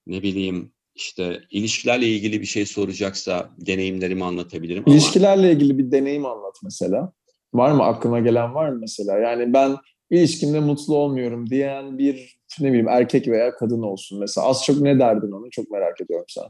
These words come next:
Speaker 1: Ön yargılarından sıyrılmalarını söylerdim.
Speaker 2: Hı hı.
Speaker 1: E, tanımalarını söylerdim. E, onun dışında ne söyleyebilirim?
Speaker 2: Böyle bir dünya yok ki ama. Yani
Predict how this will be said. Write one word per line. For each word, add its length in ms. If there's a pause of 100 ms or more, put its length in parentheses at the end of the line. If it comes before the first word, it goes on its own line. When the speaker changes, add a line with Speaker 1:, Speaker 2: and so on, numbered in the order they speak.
(100)
Speaker 1:
Ön 200
yargılarından 680
sıyrılmalarını 720
söylerdim. 720 (600)
Speaker 2:
Hı 80
hı. 80
Speaker 1:
E, 160
tanımalarını 760
söylerdim. 800 (1040)
E, 240 (280)
onun 320
dışında 600 (140)
ne 140
söyleyebilirim? 760
Speaker 2:
Böyle 240
bir 80
dünya 280
yok 220
ki 140
ama. 240 (220)
Yani 240